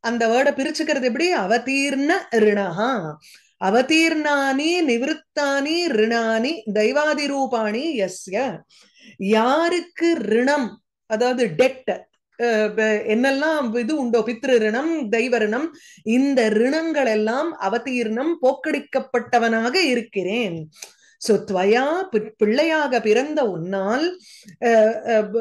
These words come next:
ரிணமற்றவனாக இருந்து கொண்டு, தேவ பித்ரு மனுஷ்ய, இந்த கடன்கள் எல்லாம் அவதீர்ண, அது போக்கடிக்கப்பட்டவனாக, அதாவது அது, அது எல்லாம் இல்லாதவனாக, உத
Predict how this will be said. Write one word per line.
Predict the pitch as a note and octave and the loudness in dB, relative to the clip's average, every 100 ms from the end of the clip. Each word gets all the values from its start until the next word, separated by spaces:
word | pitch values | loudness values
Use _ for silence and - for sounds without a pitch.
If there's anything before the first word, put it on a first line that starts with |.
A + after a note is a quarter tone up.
| G#3 | 0
ரிணமற்றவனாக | G3 A3 D4+ F#4 F#4 C#4 - - E4+ E4 D#4+ D4+ D4 C4+ B3+ G3 | 2 4 4 2 2 0 -2 0 2 2 2 0 0 2 2 2
இருந்து | G#3 C#4 C#4+ | 2 2 0
கொண்டு, | B3+ A3+ F#3+ E3+ C4+ - _ _ _ _ _ _ _ _ F#3 | 0 0 0 0 0 -2 _ _ _ _ _ _ _ _ 0
தேவ | G#3 C4 C4+ E4 E4 | 4 6 6 4 4
பித்ரு | B3+ - D4+ E4+ D4+ | -2 -4 -4 -2 0
மனுஷ்ய, | G#3 B3+ - B3+ G3+ - - - - | 0 -2 -2 0 0 -2 -20 -16 -2
இந்த | G#3 C#4 D#4+ D4+ | 0 2 2 2
கடன்கள் | - A#3 D4+ F4 E4 D#4 | 2 2 2 0 2 2
எல்லாம் | C#4 C#4 C#4+ D#4+ F#4+ - | 2 0 0 -2 -2 -2
அவதீர்ண, | G3+ C4+ B3+ G#3 F3 A3 C#4 D#3+ - - - | -2 0 0 -2 -2 -2 -2 -4 -12 -20 -8
அது | F#3 G#3+ A#3 G#3+ G#3+ | -2 0 0 -2 2
போக்கடிக்கப்பட்டவனாக, | D4+ E4+ F4 D#4+ C#4+ B3 A#3+ G#3 G3 F3+ | 0 2 0 0 0 -2 -2 -2 -2 -2
அதாவது | G3+ F#3+ C#4 D#4+ | -2 2 2 4
அது, | A3 A3 G3+ G3 | 2 2 -2 0
அது | G3+ A#3 | 2 4
எல்லாம் | A3+ F4 D4+ | 2 0 0
இல்லாதவனாக, | A3 C4 D#4 D#4+ D4 A#3+ G3 D#3+ E3 A3+ F#4 _ _ - - _ _ C#4 | 0 0 2 2 2 0 -2 -4 -2 -2 -2 _ _ -20 -20 _ _ 0
உத | D4+ D#4 | 2 4